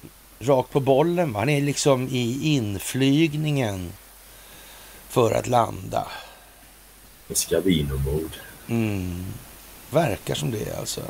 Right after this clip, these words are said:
Speaker 2: Ja, ja, alltså det är ju väldigt råka puckar den här senaste delen, en, någon, en, någon minut. Ja, han är ju pank på bollen.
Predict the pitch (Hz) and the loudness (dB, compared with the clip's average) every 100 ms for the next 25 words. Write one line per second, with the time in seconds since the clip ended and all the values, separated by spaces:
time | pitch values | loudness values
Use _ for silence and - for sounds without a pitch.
0 | - - - - - - - - - - | -14 -18 -20 -20 -20 -20 -18 -18 -18 -18
1 | - - - 95 110 120 87 87 92 87 | -18 -18 0 6 8 8 6 6 4 2
2 | - 110 131 143 147 139 107 127 101 110 | 2 2 6 4 4 -6 4 4 4 -2
3 | - 131 - 90 95 110 98 - 104 78 | -2 -8 -6 -2 -2 0 0 2 2 0
4 | 73 - 85 110 90 78 90 101 92 101 | -4 -8 -2 2 4 4 4 6 4 2
5 | 98 92 110 101 95 104 104 107 107 104 | 2 2 2 2 2 4 6 6 8 8
6 | 107 87 95 - - - - 101 104 104 | 8 6 2 -6 -10 -6 4 6 8 6
7 | 120 139 104 98 127 127 76 76 90 120 | 6 4 2 -2 0 0 0 -2 -6 -6